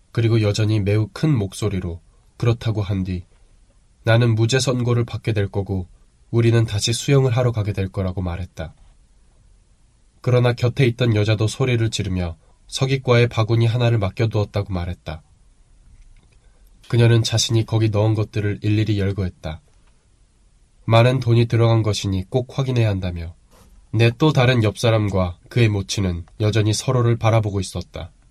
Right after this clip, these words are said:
아랍인들이 웅얼거리는 소리는 우리 아래서 계속되고 있었다. 밖에서는 빛이 유리창에 부딪혀 부풀어 오르는 것 같았다. 나는 몸이 조금 좋지 않아서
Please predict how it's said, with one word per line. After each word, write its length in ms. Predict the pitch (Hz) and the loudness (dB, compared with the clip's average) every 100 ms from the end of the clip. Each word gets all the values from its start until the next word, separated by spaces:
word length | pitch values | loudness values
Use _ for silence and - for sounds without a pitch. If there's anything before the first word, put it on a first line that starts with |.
| _ _ _ _ _ _ _ | _ _ _ _ _ _ _
아랍인들이 640 | 110 117 117 117 110 113 | 2 4 4 2 2 2
웅얼거리는 520 | 117 117 120 113 107 104 | 2 2 4 2 0 -2
소리는 500 | - 101 92 92 85 - _ _ _ | -4 -4 -2 -4 -8 -16 _ _ _
우리 240 | 120 117 | 2 4
아래서 360 | 101 101 - 104 | 4 2 -2 -4
계속되고 520 | - 104 - 107 98 | -4 -6 -4 -4 -2
있었다. 500 | 90 78 78 - - _ _ _ _ _ _ _ _ _ - | -6 -10 -12 -16 -16 _ _ _ _ _ _ _ _ _ 0
밖에서는 680 | 117 120 117 117 113 104 95 - | 0 2 2 2 2 0 -4 -6
빛이 460 | 110 - - 107 | -8 -4 -2 0
유리창에 480 | 104 107 - 104 101 | 0 -2 -4 -2 -2
부딪혀 580 | - 101 95 - 92 90 | -2 -4 -4 -6 -6 -8
부풀어 400 | - 110 - 110 | -10 -8 -4 -2
오르는 260 | 101 101 98 | -2 -2 -4
것 160 | 98 - | -6 -8
같았다. 540 | 92 - 95 - - _ _ _ _ _ _ _ _ _ _ _ _ _ _ _ _ _ _ - | -10 -10 -16 -14 -16 _ _ _ _ _ _ _ _ _ _ _ _ _ _ _ _ _ _ -2
나는 360 | 110 113 120 | 2 4 4
몸이 280 | 101 104 113 | 2 2 2
조금 340 | - 104 107 107 | 2 -2 -2 -2
좋지 360 | - - - 98 | -4 -4 -2 0
않아서 500 | 90 87 - 85 | -2 -4 -6 -10